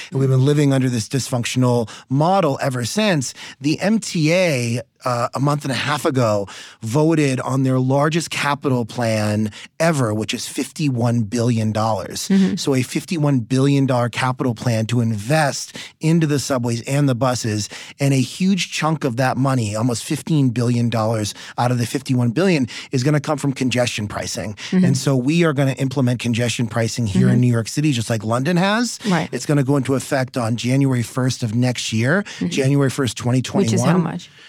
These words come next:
Speaker 1: Which is what?
Speaker 2: How much is it?
Speaker 1: It's, so <laughs> this is the crazy thing, Kara. The panel that was set up to determine that, what the price is, what the exemptions are if you're a
Speaker 2: Mm-hmm.
Speaker 1: low-income person or someone with a
Speaker 2: Right.
Speaker 1: disability, they haven't determined any of that. So the legislation, the state legislature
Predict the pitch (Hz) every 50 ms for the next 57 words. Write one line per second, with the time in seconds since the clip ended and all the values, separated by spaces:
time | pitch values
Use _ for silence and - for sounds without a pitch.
0 | - - - - - _ 120 135 156 156 - - - - - - - _ _ _
1 | - 165 143 120 127 135 147 151 208 - _ _ - - 196 190 180 180 - 175
2 | 151 - - - - _ _ _ - 175 165 151 - - - 160 151 - - -
3 | - 156 143 143 - 110 - - 143 127 226 - - 120 - - 107 104 101 113
4 | 107 113 107 - 117 110 107 104 - _ - - - - - - - _ _ -
5 | 123 139 165 - - 151 156 170 190 196 202 220 226 233 247 240 190 - - 151
6 | 147 123 - - 175 156 151 147 143 135 - - - - 143 127 127 110 - -
7 | 151 143 135 120 113 110 107 101 101 101 110 - - 123 113 127 127 127 - 147
8 | - - 135 120 120 113 - - 131 117 113 113 113 110 110 110 107 - - -
9 | - - - _ - - 123 117 - 147 127 123 117 107 123 120 123 117 - 123
10 | 117 101 120 113 117 113 - 135 123 120 120 120 113 117 120 123 120 - 127 120
11 | 113 - 123 123 117 - 123 117 110 104 - 127 127 123 110 107 113 196 202 185
12 | 170 123 117 120 123 131 127 123 120 117 117 - - - - - - - - 135
13 | 143 143 139 147 123 131 120 - - 120 120 117 110 98 95 95 95 90 87 90
14 | - 101 95 92 - - - - 127 120 120 123 135 147 156 165 - - 160 147
15 | 135 - - 135 131 131 - - - - 110 117 123 127 127 117 - - 117 110
16 | - - 113 110